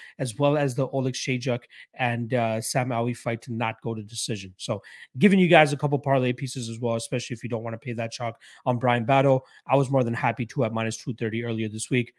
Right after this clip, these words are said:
But again, you guys are not getting that number at this time. So I get it. Gordo, what are you thinking,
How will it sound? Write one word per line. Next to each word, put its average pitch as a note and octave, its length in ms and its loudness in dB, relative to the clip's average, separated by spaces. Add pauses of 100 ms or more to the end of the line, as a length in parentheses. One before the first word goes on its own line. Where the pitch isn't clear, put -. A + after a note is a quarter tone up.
(200)
But A2 100 -10
again, G#2+ 180 -2
you A2+ 80 0
guys A2+ 220 4
are A2 40 -2
not A2 200 0
getting A2 160 -4
that G#2+ 200 -2
number G#2+ 220 -2
at G#2+ 140 -8
this - 140 -10
time. F#2+ 180 -12 (240)
So - 140 -2
I - 20 -4
get G#2 160 -4
it. - 140 -20
Gordo, E3+ 340 12 (640)
what E3 160 6
are - 20 8
you F3+ 160 10
thinking, D3+ 600 4